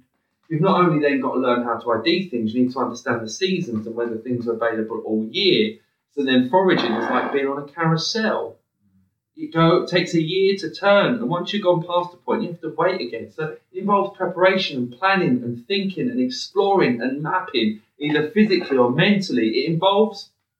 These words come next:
it being part of who you are.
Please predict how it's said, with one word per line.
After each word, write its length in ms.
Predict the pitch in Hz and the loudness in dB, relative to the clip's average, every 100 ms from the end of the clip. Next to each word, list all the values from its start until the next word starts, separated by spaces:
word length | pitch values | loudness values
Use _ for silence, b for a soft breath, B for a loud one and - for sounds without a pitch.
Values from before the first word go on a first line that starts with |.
| _ _ _ _ _ _ _ _ | _ _ _ _ _ _ _ _
it 180 | 165 - | -8 0
being 300 | 160 156 - | 2 2 -2
part 340 | - - - | -10 -18 -18
of 120 | 127 | -14
who 100 | 151 | -6
you 240 | 135 120 120 | -4 2 2
are. 340 | 123 123 - | 2 -2 -8